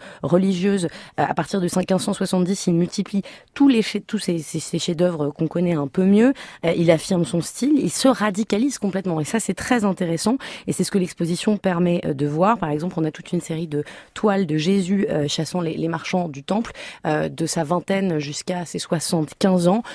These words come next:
Le thème revient et son style vraiment, euh, s'affirme. Et face à la toute dernière toile de cette exposition, la Vision de Saint Jean, en fait, on a du mal à croire que cet homme est un homme qui vivait à la Renaissance. On se croirait devant une ta-, une toile du, du vingtième siècle.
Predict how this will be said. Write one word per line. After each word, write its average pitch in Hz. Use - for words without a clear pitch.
Le 160
thème 196
revient 170
et 147
son 165
style -
vraiment, 208
euh, 156
s'affirme. 226
Et -
face 240
à 202
la 160
toute 302
dernière 208
toile 190
de 170
cette -
exposition, 165
la 151
Vision 214
de 202
Saint 175
Jean, 175
en 165
fait, 254
on 180
a 196
du 151
mal 170
à 147
croire -
que 151
cet -
homme 175
est 165
un 143
homme 175
qui -
vivait 151
à 175
la 151
Renaissance. 147
On 170
se 160
croirait 214
devant 165
une 165
ta-, 180
une 156
toile 202
du, 165
du 151
vingtième 160
siècle. 214